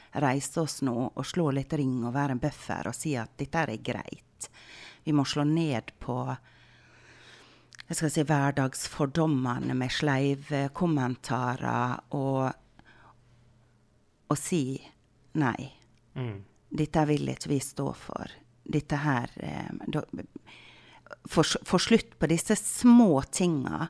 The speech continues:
Speaker 2: Mm.
Speaker 1: Det blir litt det samme som hverdagsrasisme, sant? At vi er nødt til å s-, slå ned på det.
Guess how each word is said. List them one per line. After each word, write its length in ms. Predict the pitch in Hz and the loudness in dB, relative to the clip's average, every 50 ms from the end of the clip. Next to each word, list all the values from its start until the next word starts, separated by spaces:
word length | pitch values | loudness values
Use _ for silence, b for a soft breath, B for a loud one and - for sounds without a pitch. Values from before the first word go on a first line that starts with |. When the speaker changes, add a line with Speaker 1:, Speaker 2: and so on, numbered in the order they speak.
| B B B | B B B
Speaker 2:
Mm. 200 | 143 135 123 110 | -4 -4 -2 0
Speaker 1:
Det 80 | 214 | 0
blir 180 | 226 247 240 226 | 2 2 4 2
litt 200 | 233 - - _ | 2 0 -2 _
det 100 | - 185 | -2 -2
samme 300 | - - 180 185 196 208 | 0 2 4 4 4 4
som 160 | - 196 175 | 2 2 2
hverdagsrasisme, 920 | 156 147 147 - 151 156 - - - 170 156 - 180 175 - - - - - | 2 2 2 2 0 -2 -4 -4 -6 -6 -4 -2 -4 -4 -4 -4 -6 -6 -4
sant? 280 | - 208 165 175 - | 0 0 0 0 0
At 100 | 190 170 | -2 0
vi 80 | - 190 | 2 2
er 60 | 190 208 | 4 4
nødt 140 | 202 - | 2 0
til 160 | - 175 165 160 | -2 -2 -2 -2
å 20 | |
s-, 220 | - - - - B B B B B B B | -4 -6 -8 -10 B B B B B B B
slå 260 | B - - 185 185 | B 2 6 6 8
ned 400 | 190 202 208 185 139 101 - - - | 8 8 6 6 4 0 -2 -4 -2
på 120 | - 143 | -2 0
det. 160 | - 156 143 | 2 2 0